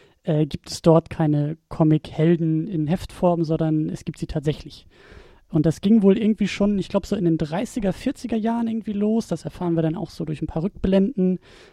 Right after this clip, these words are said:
dass sich da irgendwie eine, eine Gruppe von maskierten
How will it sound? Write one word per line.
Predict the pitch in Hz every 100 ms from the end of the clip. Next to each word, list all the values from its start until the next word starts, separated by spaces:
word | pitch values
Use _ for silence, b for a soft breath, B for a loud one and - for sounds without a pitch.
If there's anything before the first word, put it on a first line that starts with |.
| b
dass | 160
sich | 165 -
da | 165
irgendwie | 170 170 165 165
eine, | 165 156 160
eine | 165 151
Gruppe | - 170 - 196
von | - 175 170 160 160 151 - - - - -
maskierten | 156 - - - 214 240 - 196 196 196 196